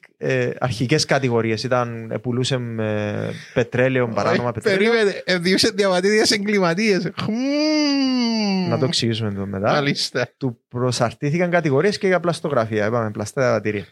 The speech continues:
Speaker 2: Μάλιστα.
Speaker 1: Στην έρευνα των ανακριτών ξεσκεπάστηκε ένα μεγάλο κύκλωμα παραχαραχτών που πολλούσε διαβατήρια, nationality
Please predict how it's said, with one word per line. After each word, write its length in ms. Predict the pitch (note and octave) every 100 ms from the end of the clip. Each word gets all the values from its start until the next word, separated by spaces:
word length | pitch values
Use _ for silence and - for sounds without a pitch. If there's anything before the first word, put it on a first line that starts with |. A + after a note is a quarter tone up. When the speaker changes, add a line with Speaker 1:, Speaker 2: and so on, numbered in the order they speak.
| _ -
Speaker 2:
Μάλιστα. 280 | A#2+ G2+ -
Speaker 1:
Στην 280 | - - D#3+
έρευνα 400 | F3 G3+ G#3 G#3+
των 160 | G#3 G3+
ανακριτών 460 | G3+ - C3 E3
ξεσκεπάστηκε 840 | F#3+ - E3 - A#2+ B2 C#3+ D3+ D3
ένα 140 | E3
μεγάλο 500 | D#3 A#2+ A#2 D3 E3
κύκλωμα 680 | A#2+ B2+ - A2 G#2+ G#2+ G#2+
παραχαραχτών 920 | - A2 G#2 G#2+ G#2 F#2+ - C#3 F#3 F#3
που 120 | C3+
πολλούσε 300 | B2 C3+ D#3
διαβατήρια, 880 | C#3 D3 A2+ G#2 B2 F#3+ G#3+ G3+ D3+
nationality 540 | A#2+ - B2 C3+ B2+